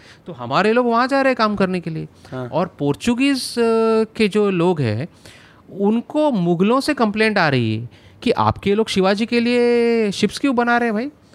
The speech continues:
Speaker 1: तो पोर्चुगीज बोलते हैं, "हमने तो उनको भेजा नहीं, लेकिन हमने तो उनको भेजा नहीं है, लेकिन वो जाके बना रहे हैं। अब, हाँ, वो हमारे कंट्रोल में है नहीं, वो, अ, वो, he is, अ, negotiating with them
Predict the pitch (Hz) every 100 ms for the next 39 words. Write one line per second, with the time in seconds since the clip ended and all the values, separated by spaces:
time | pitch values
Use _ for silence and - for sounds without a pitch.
0 | _ _ _ - 240 269 - 151 - 190
1 | 208 240 254 262 156 175 226 254 269 285
2 | 294 285 294 233 233 269 269 262 254 269
3 | 233 - - - - - - _ - _
4 | _ 143 - 180 208 269 294 302 277 262
5 | 226 190 185 175 160 202 214 208 226 208
6 | 160 175 190 190 208 208 240 240 220 202
7 | - 156 156 - - - 156 151 147 170
8 | 180 165 180 202 180 185 247 220 190 185
9 | 143 82 110 107 95 71 65 90 131 92
10 | 131 147 - 131 123 - - - 143 147
11 | 170 202 226 220 233 226 214 220